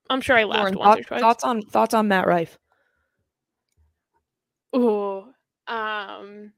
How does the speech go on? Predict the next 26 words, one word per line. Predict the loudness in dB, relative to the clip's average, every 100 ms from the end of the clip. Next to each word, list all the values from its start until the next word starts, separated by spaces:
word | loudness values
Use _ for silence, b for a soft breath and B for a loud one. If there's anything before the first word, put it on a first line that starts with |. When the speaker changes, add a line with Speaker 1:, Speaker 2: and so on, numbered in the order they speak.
| _ _ -20 _ _ _ _ _ _ _ _ _ -8
Speaker 1:
I | -4 0
don't, | 4 4 2 -2 _ _ _ _ _ _ _ _ _ _ _ _
I | -6
don't | -2 -4 -4 _ -16 -16 -10
watch | -8 -8 -10 -16 -20 -20 _ _ _ _ _ _ _ _ -20
hi-, | -16 -8 -6 -4
like, | -2 0 2
I | 2
don't, | 0 -2
like, | -8 -10
follow | -6 -4 -2 -4
him, | -4 -6 -6 -12 _
or | -2 0
I | 0
never | -2 -2 -2 -4
really | -2 -2 -2 -4
followed | -4 -2 -2
him. | -4 -6 -8 b b b b
Uh, | -4 -4
he'd | -6 -12
come | -8
up | -6 -4
on | -6
my | -10
TikTok | -14 -14 -8 -8
sometimes. | -10 -14 -10 -10 -10 -14 -20